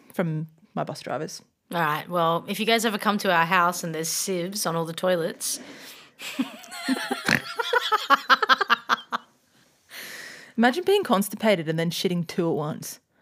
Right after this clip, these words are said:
Speaker 2: Can you imagine going to someone's house and they're just like, "Oh, don't mind the sieve"?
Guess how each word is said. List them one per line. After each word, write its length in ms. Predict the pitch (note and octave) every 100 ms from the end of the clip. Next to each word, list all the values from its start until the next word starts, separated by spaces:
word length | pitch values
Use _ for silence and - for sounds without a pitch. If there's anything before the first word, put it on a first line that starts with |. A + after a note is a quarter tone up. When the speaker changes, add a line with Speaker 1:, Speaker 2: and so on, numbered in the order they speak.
| _
Speaker 2:
Can 140 | - F#4
you 80 | G4
imagine 300 | G#4 G4 C#4+
going 240 | D4 C#4+
to 100 | C4
someone's 360 | C#4+ C4+ B3+ G#3+
house 420 | F#3 G#3 F#4 C4
and 100 | G#3
they're 120 | G3
just 140 | F#3
like, 140 | E3+ E3+
"Oh, 160 | E3
don't 220 | D3+ F3 E3+
mind 180 | D#3+
the 80 | D#3
sieve"? 480 | D#3 E3+ D#3 -